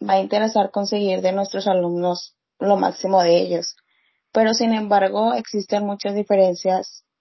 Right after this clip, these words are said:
de calidad, eh, y cantidad de estrategias de aprendizaje,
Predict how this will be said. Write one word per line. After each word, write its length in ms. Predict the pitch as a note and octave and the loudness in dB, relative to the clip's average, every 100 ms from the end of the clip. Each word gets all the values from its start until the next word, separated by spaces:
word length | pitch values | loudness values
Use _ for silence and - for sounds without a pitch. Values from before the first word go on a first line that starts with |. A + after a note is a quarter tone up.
| - | -8
de 500 | G3 F#3 F3+ E3+ E3 | 0 6 6 6 4
calidad, 540 | F#3+ F#3+ F#3 F3+ F3 F3 - _ _ _ | 2 2 4 4 4 2 -8 _ _ _
eh, 440 | F#3 F3+ E3+ E3 - | 0 2 2 -2 -6
y 140 | F3 | -8
cantidad 420 | - F3+ F#3 F3+ | -6 -6 0 2
de 100 | F3 | 4
estrategias 640 | F3 - G3+ G3+ F3+ F#3 F#3 | 0 0 0 0 -2 0 -2
de 60 | |
aprendizaje, 720 | G3 G3 F#3+ F#3 A3 A3+ G#3+ | 0 0 0 0 0 0 -4